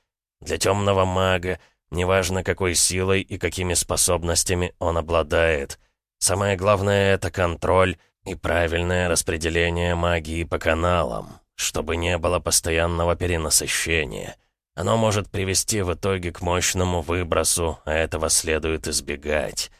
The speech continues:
Излишки энергии нужно тратить, правильно их распределяя.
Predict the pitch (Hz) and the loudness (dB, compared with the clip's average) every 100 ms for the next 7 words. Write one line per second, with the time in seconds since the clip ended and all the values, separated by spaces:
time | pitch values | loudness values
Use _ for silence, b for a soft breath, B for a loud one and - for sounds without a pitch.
0 | b _ - 80 85 120 - - 98 95 | b _ -10 -4 -2 0 0 0 0 0
1 | 98 98 85 92 98 95 90 92 - 90 | 2 0 0 -2 0 0 0 -2 0 2
2 | 90 87 - 80 - 87 87 87 85 85 | 4 4 0 -4 -2 0 2 0 0 -2
3 | 87 85 - 90 78 80 82 85 65 - | -2 0 -2 -2 -4 0 2 2 0 -6